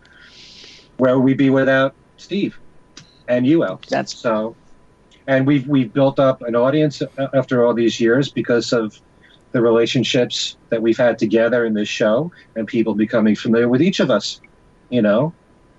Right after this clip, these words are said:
Speaker 1: and, uh, the chemistry that we've had together. So we owe a lot to both you guys, uh, for all your contributions all these years. And, um, it goes without saying,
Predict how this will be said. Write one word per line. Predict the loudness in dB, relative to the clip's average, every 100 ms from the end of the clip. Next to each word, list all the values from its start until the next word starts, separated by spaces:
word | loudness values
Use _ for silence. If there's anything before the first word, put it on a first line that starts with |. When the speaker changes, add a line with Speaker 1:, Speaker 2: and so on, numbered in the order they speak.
| -4
Speaker 1:
and, | -2 0 0
uh, | 0 2 2 0
the | -2
chemistry | 0 2 0 0 0
that | -2
we've | -2 -2
had | -2 -2
together. | -2 -2 -2 -10 -18 _ _ _ -10
So | -2 0 2 0 -4 -12 _
we | -2 0
owe | 2
a |
lot | 2 2 0 -4
to | -4 -2 0
both | 0 0 0
you | 0
guys, | 2 -2 -2 -8 -12 _ _ _ -8
uh, | -2 -2 -2
for | 0 0 2
all | 2 2
your | 2 0
contributions | 0 0 -2 0 0 0 -2 -2
all | -2
these | -2 -4 -4
years. | -6 -8 -16 _ _ _ _ -4
And, | 0 2 4 2
um, | 4 4 4 2 -4
it | -8 -2
goes | 0 0
without | 0 0 -2
saying, | -2 -2 -2 -6